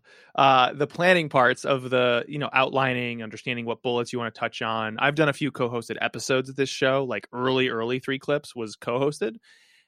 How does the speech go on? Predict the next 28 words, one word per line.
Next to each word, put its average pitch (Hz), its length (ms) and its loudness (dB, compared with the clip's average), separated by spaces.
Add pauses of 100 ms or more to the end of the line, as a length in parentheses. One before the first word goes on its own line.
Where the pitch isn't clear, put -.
And 139 440 0 (680)
very 160 460 6
much 147 340 2
we 127 100 -4
were, 117 140 -2
like, 104 400 -4 (400)
maybe 175 180 2
a 151 40 4
step 143 260 2
a, 117 40 -10 (100)
a 135 80 -10
little 131 140 -4
bit 113 160 -6 (180)
further 131 320 0
into 156 160 -6
the 151 80 -4
scripting, 175 640 -6 (160)
but 143 320 -2
we 135 100 -2
were 127 100 0
like, 120 180 0
"Okay, 120 240 -6
here's 139 220 0
the 160 100 0
rough 151 180 2
outline. 117 540 -2 (480)
Here's, 156 360 0
like, 143 160 -2